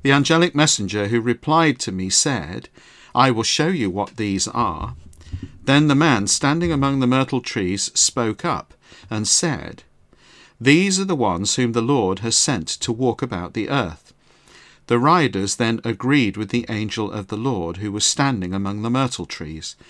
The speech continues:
"We have been walking about the earth, and now everything is at rest and quiet." The angel of the Lord then asked, "O Lord of heaven's armies, how long before you have compassion on Jerusalem and the other cities of Judah that you have been so angry with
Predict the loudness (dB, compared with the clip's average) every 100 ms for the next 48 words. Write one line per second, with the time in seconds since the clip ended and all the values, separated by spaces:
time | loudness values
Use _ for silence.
0 | -20 -20 -20 _ 4 4 4 2 0 2
1 | 2 0 -4 -4 -4 -4 -6 -2 -2 -2
2 | -4 -2 -2 0 -2 0 -2 -2 -2 -2
3 | -4 -4 -4 -2 -6 -8 -6 -4 -4 -4
4 | -12 -16 -20 -20 -20 -20 -20 _ -2 2
5 | 4 4 4 0 0 2 2 4 2 0
6 | 2 0 0 -2 0 2 4 4 2 0
7 | -2 -2 0 -2 -2 -6 -8 -12 -20 -20
8 | 0 6 6 6 6 4 2 0 -2 -2
9 | 0 2 2 0 0 -6 -6 -4 -2 -2
10 | -4 -4 -6 -6 -2 -2 0 -4 -6 -12
11 | -16 -20 -20 -6 0 2 2 2 2 0
12 | 0 -4 -4 -4 0 0 0 -6 -8 -6
13 | -4 -2 -4 -6 -4 2 2 4 2 2
14 | 0 -2 -4 -6 -6 -10